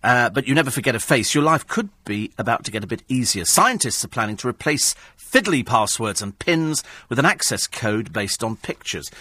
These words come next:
You see, I'd like that as well. I don't, I mean, putting in pins, there must be an easier way, 'cause people can, I mean, I've seen people go, "Is it one seven three nine?" And they put it down,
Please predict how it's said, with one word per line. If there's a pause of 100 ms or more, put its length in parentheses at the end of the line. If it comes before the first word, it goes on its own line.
(140)
You
see,
I'd
like
that
as
well. (400)
I
don't,
I
mean,
putting
in
pins,
there
must
be
an
easier
way,
'cause
people
can, (320)
I
mean,
I've
seen
people
go,
"Is
it
one
seven (100)
three
nine?" (560)
And
they
put
it
down,